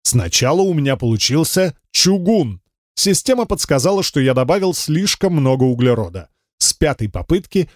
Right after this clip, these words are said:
я подобрал нужные пропорции и получил таки сталь. Правда, низкого качества, но оно повысится с опытом и ростом навыков. За открытие этого сплава мне предложили изучить второе профессиональное кузнечное умение,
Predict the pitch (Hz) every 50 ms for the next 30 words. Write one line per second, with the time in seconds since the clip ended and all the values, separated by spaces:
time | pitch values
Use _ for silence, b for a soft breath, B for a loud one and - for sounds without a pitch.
0 | b b - 117 110 190 226 226 - 170 156 139 135 151 156 151 139 127 135 147
1 | 135 107 113 113 107 - 104 98 - - 196 208 - - - - 185 170 160 b
2 | b b - 208 247 240 - - 170 160 143 135 131 117 - - - 147 170 202
3 | 190 - - 151 135 - 147 131 - - - - 131 120 92 78 73 - _ _
4 | _ _ _ - - 262 285 277 220 196 170 151 165 185 - - - 131 120 107
5 | - 127 110 104 - - - - - 107 95 90 b b b b 110 113 113 101
6 | 92 98 113 147 196 214 170 - _ _ - 101 92 92 117 156 214 - - 196
7 | 139 - - 107 87 - - - 123 151 - 233 214 - 214 214 208 - _ _
8 | - 127 123 120 113 98 - - - 123 123 156 208 214 160 123 - - 85 -
9 | - _ _ _ _ _ - - 101 135 156 151 - - - 147 156 170 151 -
10 | - 135 127 - - 147 143 - 123 113 113 - - - 151 196 214 220 208 202
11 | 170 - _ _ - 127 147 196 247 247 - 214 175 139 139 139 131 113 165 202
12 | 180 156 143 120 107 127 120 - - 202 - - - - 151 135 127 135 151 170
13 | 170 - 143 147 143 - 147 139 - - 127 120 117 120 131 139 139 135 - -
14 | 139 107 107 120 117 - - - 131 139 165 190 196 190 160 113 95 82 73 64